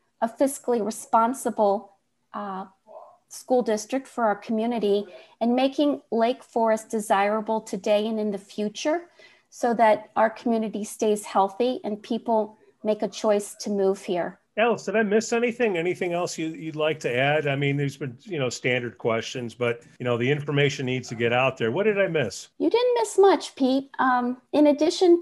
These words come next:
Speaker 1: to, uh, just being a normal board member, I'm also the secretary of the board, and I'm the legislative liaison. So when you said, "What more can I tell you about myself?" I find, uh, the legislative issues are also very important to keep track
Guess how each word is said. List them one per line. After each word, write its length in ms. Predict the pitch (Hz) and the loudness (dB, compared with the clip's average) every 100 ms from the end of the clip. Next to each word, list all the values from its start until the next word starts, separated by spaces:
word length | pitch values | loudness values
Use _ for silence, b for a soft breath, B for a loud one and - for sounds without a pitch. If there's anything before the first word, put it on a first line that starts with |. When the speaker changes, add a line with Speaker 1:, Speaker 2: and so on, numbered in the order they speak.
| - | 4
Speaker 1:
to, 420 | 277 262 247 - | 2 4 2 0
uh, 200 | - 233 | 0 0
just 280 | 214 269 269 | 0 -2 2
being 160 | 277 254 | 2 4
a 40 | |
normal 340 | 233 226 240 226 | 2 2 0 0
board 320 | 226 240 247 | 2 2 4
member, 380 | 247 233 294 339 | 4 4 4 4
I'm 180 | 226 | 4
also 260 | 214 220 - | 2 2 -2
the 100 | 214 | -6
secretary 680 | - 214 214 247 - 247 247 | 0 0 0 -6 -4 -2 0
of 120 | 247 | -2
the 80 | 254 | -6
board, 400 | 240 247 254 262 | -2 2 2 0
and 100 | 226 | -2
I'm 140 | 220 226 | -2 0
the 80 | 226 | 0
legislative 760 | 226 226 254 - 247 240 233 | 0 0 -2 -4 -4 -2 -2
liaison. 760 | 214 226 220 220 - 202 185 202 | -2 0 0 -2 -4 -4 -2 -4
So 220 | - 233 | -4 -4
when 180 | 233 247 | -2 -2
you 120 | 262 | -4
said, 380 | 269 269 247 - B B B B B - | -2 0 0 -2 B B B B B -2
"What 220 | 269 - | 0 2
more 260 | 233 240 247 | 0 0 0
can 200 | 262 240 | 0 0
I 120 | 220 | 0
tell 300 | 214 - 262 | -2 -2 2
you 180 | 262 233 | 2 2
about 300 | 214 302 - | 2 2 2
myself?" 680 | 208 202 - 202 196 214 - | 0 -2 2 4 4 0 -2
I 120 | 226 226 _ _ - | -4 -4 _ _ 0
find, 340 | 247 247 254 - | 2 2 0 -2
uh, 200 | 208 202 | -2 0
the 120 | 190 | -2
legislative 760 | 220 240 254 285 - 269 262 240 - | 0 0 0 -4 0 2 2 0 0
issues 640 | 233 240 - 285 302 339 - b | 0 0 0 2 2 0 -6 b
are 340 | 226 214 214 - | 4 4 2 2
also 360 | 240 262 269 | 2 2 -2
very 340 | 226 220 226 240 | 0 0 2 0
important 420 | 233 - 233 220 | 0 0 0 0
to 60 | 220 | -4
keep 300 | - 233 - | -6 -6 -6
track 360 | - 185 - | 0 0 0